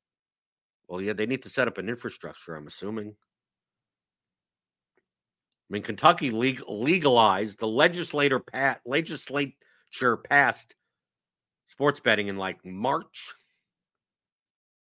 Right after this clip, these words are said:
but operators didn't start operating until September. So I don't, it's not like a switch where they just, "Oh, okay, now if you're in North Carolina, you could bet on," no, they,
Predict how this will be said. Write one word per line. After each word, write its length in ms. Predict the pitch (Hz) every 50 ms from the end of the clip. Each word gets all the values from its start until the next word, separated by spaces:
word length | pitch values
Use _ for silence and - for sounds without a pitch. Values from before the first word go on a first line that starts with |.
| _ _ _ _ _ _ _ _ _ _ _ _ _ _ _ _ _ _ _ _ -
but 120 | 98 92
operators 540 | 98 117 123 - 135 127 123 120 120 110 98
didn't 180 | 120 117 110 104
start 260 | - - 107 104 - -
operating 560 | 120 135 - - 117 101 98 92 87 90 90
until 180 | 87 - - 90
September. 540 | - - 101 - - 110 87 80 _ _ _ _ _ _ _ _ _ _ _ _ _ _ _ _ _ _ _ _ _ _ _ _ _ _ _ _ _ _ _ _ _ _ _ _ _ _ _ _ _ _ _ _ _
So 120 | - - 120
I 120 | 120 131
don't, 120 | 147 143 135
it's 220 | - 131 - 151
not 140 | 170 175 165
like 120 | 156 139
a 60 | 135
switch 480 | 131 - - - 131 151 143 - - -
where 120 | 101 104
they 140 | 95 101 101
just, 220 | 92 107 113 - -
"Oh, 200 | 202 214 185 151 151 156
okay, 200 | 151 - 147 135
now 220 | 127 135 139 143
if 140 | 139 135 -
you're 100 | 131 139
in 60 | 139
North 180 | 139 139 135 -
Carolina, 380 | 143 135 139 131 127 117 104 101
you 60 | 92
could 120 | - 101 85
bet 140 | 110 107
on," 160 | 104 101 101 104
no, 180 | 107 104 90
they, 200 | 82 95 107 107